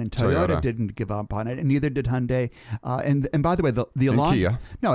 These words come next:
Speaker 1: in Kia, which, well, bro-, brother, sister, you know, sister,
Speaker 2: Yeah.
Speaker 1: sister companies. But yeah, um, they, and I'm sure we'll see a new Kia Forte in another, you know, few months. That's how they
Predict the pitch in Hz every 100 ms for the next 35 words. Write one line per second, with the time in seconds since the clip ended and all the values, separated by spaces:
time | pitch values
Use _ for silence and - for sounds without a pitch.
0 | 135 139 135 - 156 127 120 - 139 113
1 | 104 131 117 139 117 - 117 120 117 120
2 | 104 123 104 95 110 101 139 127 101 98
3 | 127 117 131 107 - - 110 139 131 120
4 | 127 165 139 143 143 127 - 143 131 139
5 | 123 127 120 - 131 123 - 120 107 127
6 | 120 120 120 117 113 104 104 120 104 104
7 | - 127 117 127 117 - 123 110 110 104
8 | 107